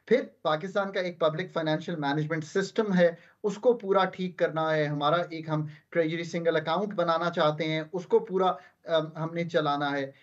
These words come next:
फिर पाकिस्तान का एक टैक्स एक्सपेंडिचर है, यानी कि हम इस वक्त तकरीबन बाईस सौ, तेईस सौ अरब रुपए के करीब टैक्स एक्सपेंडिचर वो रकूम है जो हमने कंसेशंस की मद में, एग्जेम्पशंस की मद में दी हुई हैं,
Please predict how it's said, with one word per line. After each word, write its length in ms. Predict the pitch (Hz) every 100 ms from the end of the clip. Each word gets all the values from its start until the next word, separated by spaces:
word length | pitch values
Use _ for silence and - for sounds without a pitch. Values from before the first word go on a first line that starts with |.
| _ -
फिर 200 | 262 -
पाकिस्तान 500 | 156 156 202 220 226
का 80 | 247
एक 160 | 240 -
टैक्स 280 | 180 214 214
एक्सपेंडिचर 680 | - - 190 196 214 185
है, 240 | 147 127 139
यानी 160 | 170
कि 100 | 202
हम 380 | 202 175 208 208 190
इस 180 | 180
वक्त 240 | 226 220 196
तकरीबन 360 | 175 190 220
बाईस 420 | 92 139 175 190 -
सौ, 320 | 208 202 202 - _ -
तेईस 320 | 180 208 208
सौ 320 | 220 214 - -
अरब 340 | 180 226 247 196
रुपए 340 | 170 175 175
के 160 | 175 170
करीब 380 | 156 151 - -
टैक्स 260 | 156 170
एक्सपेंडिचर 580 | 190 - 175 175 185 196
वो 260 | 143 165 196
रकूम 400 | 170 165 160 156
है 220 | 165 175 - _
जो 80 | 151
हमने 220 | 165 180
कंसेशंस 800 | 202 - 165 - 214 214 240 226
की 120 | - 185
मद 240 | 160 156
में, 220 | 156 180 165
एग्जेम्पशंस 680 | 135 135 185 185 226 214
की 120 | - 170
मद 220 | 151 135
में 100 | 139
दी 140 | 123 123
हुई 240 | 123 120
हैं, 180 | 113